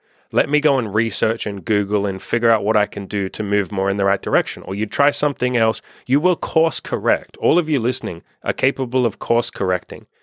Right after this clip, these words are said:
You're not just gonna sit there for the next ten years doing the <laughs> same thing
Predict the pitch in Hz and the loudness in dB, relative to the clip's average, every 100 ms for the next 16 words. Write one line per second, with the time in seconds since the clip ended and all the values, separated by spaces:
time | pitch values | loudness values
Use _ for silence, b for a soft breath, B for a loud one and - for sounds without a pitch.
0 | _ _ _ - 120 151 160 - 156 123 | _ _ _ -2 0 2 0 0 0 0
1 | - 135 117 107 110 107 110 - - 117 | -2 -2 0 -2 0 0 -2 -4 -2 -2
2 | 127 117 107 95 104 107 104 - 127 123 | 0 0 0 -2 -2 -2 -2 -2 0 -2
3 | 127 - 120 95 | -4 -4 -2 -2